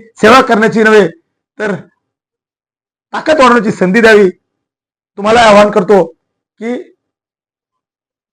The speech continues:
आपण सर्वांनी विकासाकडे लक्ष द्या. मोदी साहेबांच्या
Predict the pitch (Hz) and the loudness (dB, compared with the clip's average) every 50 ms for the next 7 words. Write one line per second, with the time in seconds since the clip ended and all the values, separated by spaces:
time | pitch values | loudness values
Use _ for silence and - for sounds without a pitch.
0 | _ _ _ _ _ _ _ _ - 202 202 - 294 254 - 220 214 220 220 214 | _ _ _ _ _ _ _ _ -12 -8 -4 -4 -4 -2 0 0 0 2 0 0
1 | 202 180 151 - - _ _ _ _ _ _ _ _ _ _ _ _ _ _ _ | -2 -4 -6 -8 -14 _ _ _ _ _ _ _ _ _ _ _ _ _ _ _
2 | _ _ _ _ _ _ _ _ _ _ _ _ _ _ _ 160 208 - 262 - | _ _ _ _ _ _ _ _ _ _ _ _ _ _ _ -12 -4 -2 -2 0
3 | - 269 220 226 226 220 202 - - 220 202 202 180 143 - - _ _ _ _ | 0 0 0 0 0 -2 -2 0 0 2 2 2 2 0 -2 -8 _ _ _ _
4 | _ _ _ _ _ - 175 208 214 311 277 240 254 254 254 262 254 277 262 247 | _ _ _ _ _ -10 -8 -4 -2 0 0 2 2 2 2 2 2 2 2 2
5 | 226 | 2